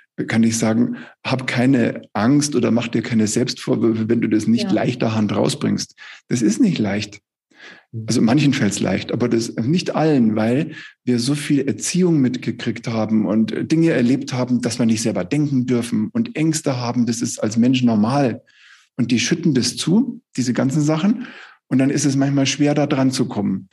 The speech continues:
Speaker 2: Mhm.
Speaker 1: Aber mach dir keinen Vorwurf deswegen, sondern forsch weiter nach dem Warum und frag weiter, was denn dein Herz erfreut. Und wenn du gefunden hast, was dein Herz erfreut, dann mach ganz viel davon.
Speaker 3: Mhm.
Speaker 1: Von dem,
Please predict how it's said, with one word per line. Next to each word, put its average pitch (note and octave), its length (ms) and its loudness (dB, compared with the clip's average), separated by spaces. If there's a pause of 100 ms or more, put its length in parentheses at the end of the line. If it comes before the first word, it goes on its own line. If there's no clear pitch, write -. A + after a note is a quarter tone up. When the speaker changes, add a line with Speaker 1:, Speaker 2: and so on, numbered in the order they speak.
(100)
Speaker 2:
Mhm. A3+ 200 0
Speaker 1:
Aber C3 140 0
mach - 180 0
dir C#3 140 -2
keinen B2+ 260 2
Vorwurf C3 400 0
deswegen, G#2 520 0 (200)
sondern A#2 300 2
forsch C3 360 -2
weiter A2+ 280 2
nach C3+ 200 2
dem A2+ 240 2
Warum G2+ 560 0 (500)
und B2+ 140 2
frag B2 380 -4
weiter, C3 400 -2 (380)
was B2+ 200 -2
denn B2+ 180 2
dein A2+ 160 4
Herz C3+ 300 0
erfreut. G2 480 -2
Und A2+ 160 2
wenn B2 140 6
du B2+ 100 4
gefunden D#3 480 0
hast, D3 200 -2
was B2+ 160 -2
dein B2+ 140 0
Herz D3 280 -2
erfreut, A#2 360 -4
dann B2+ 80 4
mach C3 220 0
ganz E3 240 0
viel F3+ 180 2
davon. G#2+ 460 -2 (500)
Speaker 3:
Mhm. G#2+ 400 -10
Speaker 1:
Von B2 160 2
dem, B2+ 360 2